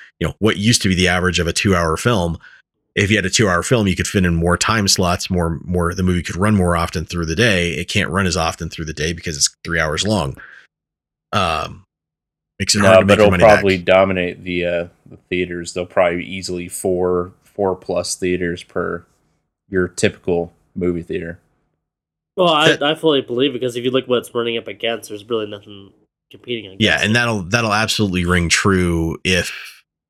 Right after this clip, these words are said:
Speaker 1: that stays for more than a week, if that kind of schedule stays for more than a week. If you get, if you're getting enough people in the seats, then yeah. If you're not, then that will drop off very quickly, as we've seen with other films. Uh,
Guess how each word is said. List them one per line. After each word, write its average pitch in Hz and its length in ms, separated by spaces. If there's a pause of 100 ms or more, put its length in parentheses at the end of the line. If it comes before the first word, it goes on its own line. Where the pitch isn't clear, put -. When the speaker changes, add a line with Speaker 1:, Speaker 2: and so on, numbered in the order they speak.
(140)
Speaker 1:
that 90 220
stays 82 480
for - 160
more 64 160
than 50 140
a 50 40
week, - 340 (220)
if 85 160
that 87 220
kind 92 180
of 71 60
schedule 71 380
stays 64 240
for - 140
more 50 140
than 50 100
a 50 40
week. - 160 (500)
If 85 120
you 87 60
get, 101 180 (140)
if 101 160
you're 101 100
getting 110 200
enough 98 260
people 90 260
in 78 60
the 78 60
seats, - 340
then 71 120
yeah. 71 220 (340)
If - 140
you're 87 140
not, 85 360
then 80 380
that 87 180
will 95 80
drop 82 300
off 82 320
very 78 240
quickly, - 440 (220)
as 98 160
we've 101 160
seen 98 180
with 87 120
other 69 180
films. 62 480 (760)
Uh, 73 440